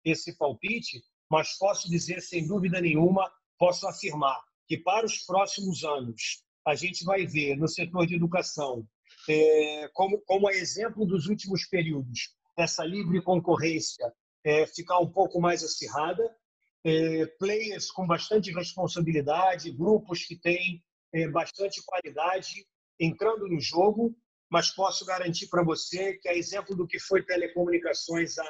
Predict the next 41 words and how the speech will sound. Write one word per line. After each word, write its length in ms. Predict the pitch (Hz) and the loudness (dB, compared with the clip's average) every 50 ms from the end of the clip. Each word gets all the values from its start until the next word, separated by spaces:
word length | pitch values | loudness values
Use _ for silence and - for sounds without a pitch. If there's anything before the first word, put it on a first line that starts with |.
| 147 | -6
anos, 440 | 160 202 240 240 226 190 165 - - | -8 -8 -6 -6 -8 -10 -12 -14 -8
décadas 540 | - 180 220 226 226 226 175 160 160 - - | -4 -2 -2 -2 -4 -4 -8 -8 -8 -10 -10
passadas, 680 | - - - - - 175 202 220 226 185 170 147 120 | -10 -12 -12 -8 -4 -2 -2 -2 -2 -4 -6 -10 -8
e 60 | 156 151 | -10 -10
a 40 | 131 | -4
gente 260 | 165 170 170 - 151 | -4 -6 -6 -6 -6
viu 180 | 131 160 170 165 | 0 4 4 4
isso 220 | 165 - - 156 | 4 2 -4 -4
daí, 340 | 143 147 147 156 156 - - _ _ _ _ _ _ _ | -4 -2 -2 -2 -4 -4 -6 _ _ _ _ _ _ _
é, 220 | - 151 151 151 139 | -6 -4 -4 -4 -8
de 160 | 120 156 151 | -10 -12 -14
perto, 480 | - - 175 220 233 208 - - 160 156 | -8 -6 -2 0 0 -2 -2 -6 -6 -4
né? 180 | 170 175 165 | -2 -2 -2
Eu 140 | 170 175 170 | -2 -4 -6
que 120 | - - _ | -8 -10 _
passei 360 | - 160 - - - 185 196 196 - | 0 0 0 0 -4 -8 -8 -8 -8
por 140 | - - | -12 -8
telecom 500 | - 170 165 160 147 - - 160 165 151 | -6 -4 -4 -4 -4 -2 2 2 2 2
também, 500 | - - 139 131 131 165 196 220 233 220 - _ _ _ _ _ | 2 -2 -4 -2 -2 -2 -2 -4 -6 -10 -16 _ _ _ _ _
na 100 | 143 143 | -4 0
minha 260 | 151 151 147 139 135 127 | 0 2 4 4 2 2
vida 260 | 113 160 147 147 147 | 2 0 -2 -2 -2
passada, 640 | - - 135 131 - - 185 226 247 208 156 139 123 - _ _ _ _ _ _ - | -2 -2 -6 -6 -4 -2 -2 -2 -2 -2 -6 -10 -10 -12 _ _ _ _ _ _ 0
é, 160 | 160 160 - | 0 0 2
posso 340 | - 180 185 175 - - 175 | 2 2 2 2 0 -4 -8
dizer 220 | 135 147 180 180 | -8 -6 -6 0
pra 120 | - 175 | 2 2
você 400 | 175 156 156 - - - 180 190 202 - _ _ _ _ _ - | 2 2 0 -4 -6 -8 -6 -6 -6 -8 _ _ _ _ _ -8
que 100 | 190 165 | -6 -6
só 240 | - - - 226 | -6 -4 2 2
aqueles 420 | 233 220 - 208 196 185 180 139 123 | 2 2 2 -2 -2 -2 -2 -2 0
grupos 400 | 135 165 175 175 170 156 151 - | 2 4 6 6 4 2 -2 -6
que 80 | - | -8
tiverem 400 | 170 - 165 139 165 160 160 156 | -6 -6 2 2 4 4 4 2
responsabilidade 1000 | 143 147 147 - - - 185 170 - 190 170 170 165 156 147 165 170 175 175 170 | 2 2 -2 -2 -2 -2 -2 -2 -2 0 4 4 4 4 4 2 0 0 -2 -4
pra 180 | - - 151 156 | -2 0 2 2
educar 460 | 156 151 143 147 - - 160 160 156 | 2 2 0 -4 -4 -2 0 0 0
esse 260 | 151 - - - - | 0 -2 -6 -12 -8
país 320 | - 139 139 151 170 170 160 | -4 -4 -4 -4 -4 -8 -8
vão 140 | 160 170 160 | -6 -6 -6
sobreviver. 760 | - - 170 151 165 175 170 170 170 147 123 127 120 107 | -6 -8 -8 -4 -2 -2 -2 -2 -6 -12 -12 -10 -10 -10